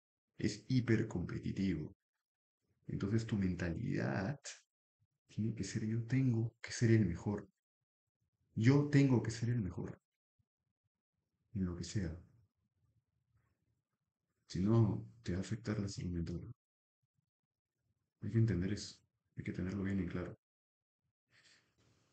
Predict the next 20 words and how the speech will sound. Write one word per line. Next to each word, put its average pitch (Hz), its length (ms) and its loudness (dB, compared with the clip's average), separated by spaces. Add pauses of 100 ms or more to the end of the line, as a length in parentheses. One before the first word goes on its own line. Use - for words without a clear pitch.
(460)
Gracias 113 340 0
a 98 60 0
Dios 113 200 4
ya 110 100 0
tengo 104 380 -2 (200)
yo 104 160 -2
una 104 340 2
mejor 98 280 -2
idea 101 320 0
de - 220 -4
qué 95 80 -4
es 98 60 -2
lo 95 100 -2
que 95 120 -2
quiero - 160 -2
hacer - 260 -6
con, - 320 -8
con 85 160 -6
mi 82 140 -4
vida, 92 280 0